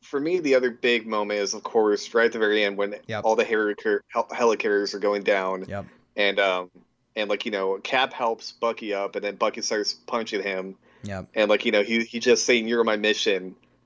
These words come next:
Speaker 1: And Cap just says, you know, "Then finish it, 'cause I'm with you to the end of the line." It's like, dude, he's literally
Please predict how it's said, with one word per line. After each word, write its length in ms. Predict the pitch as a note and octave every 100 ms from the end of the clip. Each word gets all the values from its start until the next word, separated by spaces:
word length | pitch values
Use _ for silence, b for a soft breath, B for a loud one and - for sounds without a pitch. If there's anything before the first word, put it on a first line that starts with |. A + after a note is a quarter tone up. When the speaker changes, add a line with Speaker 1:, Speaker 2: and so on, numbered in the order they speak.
| _
Speaker 1:
And 140 | A2+ G2+
Cap 220 | A#2+ A2+
just 200 | A#2 G#2
says, 420 | A#2 G#2 G2 - _
you 140 | A#2 G2+
know, 80 | F#2+
"Then 120 | G#2+
finish 400 | - A#2+ A2+ -
it, 260 | G2 G2 - -
'cause 160 | A#2
I'm 160 | G#2+ G#2+
with 140 | A2
you 80 | A2
to 120 | G#2
the 140 | G2+ G2+
end 120 | G2+
of 40 |
the 60 | G2
line." 260 | G2 F#2+ F#2+
It's 160 | G2
like, 200 | A2 G2+
dude, 360 | C#3 A#2+ G2 E2+ b b b b _
he's 280 | - C3+ A#2
literally 680 | B2+ D#3 D#3+ D3 C#3 D3